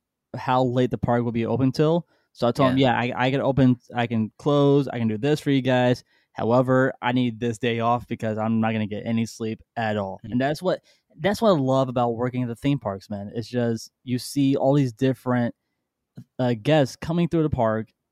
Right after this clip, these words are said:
Speaker 1: and
Speaker 2: Mm-hmm.
Speaker 1: just looking at everything. And I'm like, "You know what? I'm happy where I am. I'm so
Speaker 2: Yeah.
Speaker 1: happy where, where I'm at." It just brings back that, that feeling where you're like, "Oh my gosh, okay, why did I, why did I leave in the first place?" You know?
Speaker 2: Yeah.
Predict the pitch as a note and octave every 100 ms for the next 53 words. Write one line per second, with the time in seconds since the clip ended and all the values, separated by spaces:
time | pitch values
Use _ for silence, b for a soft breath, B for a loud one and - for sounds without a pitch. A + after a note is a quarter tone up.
0 | _ A2+ A2 A2+ A2 A2 A#2+ G#2+ A2+ A#2
1 | C3+ G3 A#3+ F3+ D#3+ C#3+ C3 A#2+ A#2+ -
2 | A2 A2+ B2 A#2+ G#2+ G2+ - _ _ _
3 | B2+ C#3 C3+ C3+ C3 C3 _ _ _ _
4 | _ _ C3 D3+ C#3+ C3+ C#3 C3 C3+ D3+
5 | G2+ F#2 _ _ _ A#2+ C3 - D3 D3+
6 | D3 C#3 C3+ A#2+ B2+ A#2+ C3 C3 D3+ G2+
7 | - _ _ _ _ _ C3 C3+ C3+ C#3+
8 | B2+ C3 C3 B2+ B2+ A#2+ _ _ _ _
9 | _ _ _ B2 B2 B2 C#3 C3+ B2 A#2+
10 | A2+ A2 G#2+ - _ A#2+ A#2+ A#2+ A2 G#2
11 | F2 - - B2 A2+ G2+ G#2+ A#2 A#2 B2
12 | A#2 A2+ A2 A#2 A#2+ A2+ A#2 A2 G#2 G2
13 | G2+ G2 - G2+ - - _ A2+ G#2 G2+
14 | G2+ G#2 G2